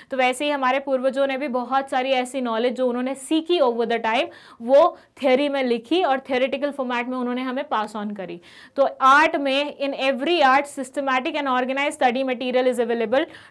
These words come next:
to acquire theoretical knowledge and experts in the respective fields apply these principles to their respective art form। सेकंड है पर्सनलाइज एप्लीकेशन। ये बोलते हैं भैया आर्ट को परस्यू करना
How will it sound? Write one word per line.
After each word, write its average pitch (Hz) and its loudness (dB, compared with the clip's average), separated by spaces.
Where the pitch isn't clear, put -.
to 269 4
acquire 269 4
theoretical 277 -2
knowledge 269 0
and 254 -4
experts 269 -2
in 262 -6
the 254 -2
respective 262 -4
fields 262 -4
apply 247 0
these 269 -8
principles 277 -8
to 269 -6
their 269 0
respective 269 0
art 226 0
form। 185 -14
सेकंड 285 2
है 381 6
पर्सनलाइज 294 2
एप्लीकेशन। 214 -4
ये 330 0
बोलते 320 0
हैं 330 2
भैया 311 2
आर्ट 349 2
को 330 2
परस्यू 320 2
करना 254 0